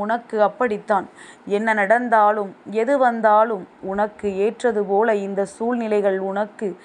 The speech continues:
நல்ல திருப்பத்தை கொடுத்துவிடும். உயிரான உறவு என்ற உடனேயே அது உனக்கு உயிர் என்பது எனக்கு புரிந்துவிட்டது. எத்தனையோ பிரச்சனைகளுக்கு மத்தியில் இந்த உறவு உன் வாழ்க்கையில் இணைந்திருக்கின்றது. அப்படி இருக்கும் பொழுது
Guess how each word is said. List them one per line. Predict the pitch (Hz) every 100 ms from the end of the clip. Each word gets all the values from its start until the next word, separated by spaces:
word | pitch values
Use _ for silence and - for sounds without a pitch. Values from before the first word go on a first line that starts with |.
| - - 202
நல்ல | 214 214 208
திருப்பத்தை | 226 262 - 240 - 214 196 185
கொடுத்துவிடும். | 202 240 240 214 196 190 - - - - - 214
உயிரான | 226 226 220 247 262 240
உறவு | 233 269 262 262 240
என்ற | 226 220 214
உடனேயே | 214 240 240 220 208 196 - - 185
அது | 190 190
உனக்கு | 196 220 233 226 202
உயிர் | 214 262 247 208
என்பது | 208 202 190 175 -
எனக்கு | 196 196 196 196 196
புரிந்துவிட்டது. | 208 247 240 202 196 190 190 180 - - - - 208
எத்தனையோ | 208 - 208 208 226 208
பிரச்சனைகளுக்கு | 202 202 254 247 220 220 214 208 220
மத்தியில் | 214 208 262 240 233 214
இந்த | 220 208 208
உறவு | 208 247 247 214
உன் | 214 208
வாழ்க்கையில் | 208 240 240 240 208 202 196
இணைந்திருக்கின்றது. | 202 247 226 208 196 - 202 196 185 - - - - 190
அப்படி | 196 - 202 202 202
இருக்கும் | 240 - 240 190
பொழுது | 190 202 202